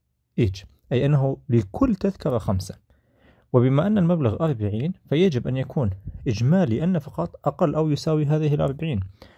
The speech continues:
العشرة هي عضوية ثابتة لن تتغير، والخمسة تدفع لكل إكس، لكل عدد من الأشخاص أو لكل عدد من التذاكر. في البداية طرحنا عشرة، ثم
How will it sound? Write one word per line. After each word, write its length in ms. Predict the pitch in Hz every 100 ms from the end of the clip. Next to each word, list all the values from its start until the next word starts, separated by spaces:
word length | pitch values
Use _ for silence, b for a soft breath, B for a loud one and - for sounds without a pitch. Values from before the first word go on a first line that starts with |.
| B -
العشرة 480 | 120 160 139 92 95 _ _ _ _ _
هي 160 | 135 127
عضوية 440 | 107 110 131 143
ثابتة 400 | 107 131 127 143
لن 140 | 123 101
تتغير، 520 | - 104 120 147 190 _ _ _ _ _ -
والخمسة 600 | 120 123 196 180 - 208 -
تدفع 360 | 185 175 185 190
لكل 480 | 117 117 185 185 -
إكس، 280 | 156 - -
لكل 300 | 110 - 139
عدد 320 | 110 117 90 - _ _ _ _ 123
من 100 | 117
الأشخاص 600 | 113 - - 92 - _ b b b -
أو 140 | 110
لكل 240 | 104 98 110
عدد 180 | 120
من 160 | 110 113
التذاكر. 500 | 104 117 107 95 95 - _ -
في 80 | 147
البداية 340 | 131 127 110
طرحنا 400 | 101 123 143 135
عشرة، 400 | 139 - 165 226 b b b b _
ثم 340 | 185 180